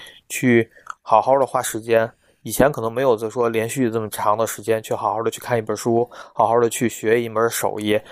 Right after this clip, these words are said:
或学一个技能。现在我有了，我们就可以把这个时间，与其刷朋友圈、刷朋-，刷微博，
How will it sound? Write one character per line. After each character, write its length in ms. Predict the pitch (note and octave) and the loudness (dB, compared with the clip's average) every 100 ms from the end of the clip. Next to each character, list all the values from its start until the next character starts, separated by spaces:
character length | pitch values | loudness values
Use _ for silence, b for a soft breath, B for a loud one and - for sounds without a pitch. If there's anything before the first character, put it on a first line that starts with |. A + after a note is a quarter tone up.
| B | B
或 180 | - A#2+ | 0 2
学 220 | - A2+ | 2 -2
一 60 | A2+ | -2
个 80 | A2+ | -2
技 180 | D3+ | -2
能。 160 | A#2+ A2+ | -4 -10
现 160 | - D3+ | -4 2
在 80 | |
我 140 | B2 B2+ | 2 2
有 100 | - | -2
了， 260 | - - B B B | -2 -4 B B B
我 80 | G#2+ | -2
们 100 | A2 | -2
就 80 | B2 | 0
可 140 | C#3+ | 4
以 100 | A#2+ - | 4 2
把 160 | A2+ - | -6 -4
这 120 | G#2+ | -6
个 80 | A2+ | -4
时 180 | - G#2+ | -6 -2
间， 260 | A#2 A2+ B B B | 4 4 B B B
与 100 | A2+ | -4
其 280 | G#2 - A2+ | -2 -2 -4
刷 200 | - A#2 | 0 0
朋 220 | - A#2 | 0 -2
友 80 | G#2+ | -4
圈、 260 | - G#2+ G2 | -2 -4 -4
刷 180 | A2 G2+ | -4 -4
朋-， 320 | - A2 - _ | -2 -2 -2 _
刷 200 | - B2 | -4 0
微 180 | A2 A2+ | 2 2
博， 320 | G#2+ G#2+ A2 | 2 0 0